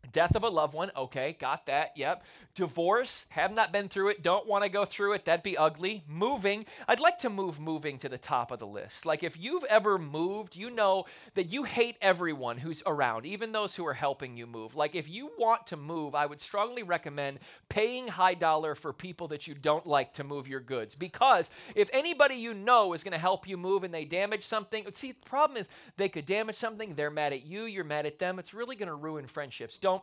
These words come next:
ask people to help you move. Major illness, job loss. And the truth is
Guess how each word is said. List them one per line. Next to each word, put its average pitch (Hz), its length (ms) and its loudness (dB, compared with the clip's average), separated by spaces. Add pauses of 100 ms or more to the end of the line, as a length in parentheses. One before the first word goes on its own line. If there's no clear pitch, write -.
(140)
ask 160 240 4
people 160 220 -6
to 131 60 -6
help 131 200 -4
you 135 80 -12
move. 127 220 -10 (240)
Major 214 460 4
illness, 302 680 6 (280)
job 247 360 6
loss. 131 420 0
And 202 160 -2
the 208 60 -2
truth 381 500 0
is 139 440 -6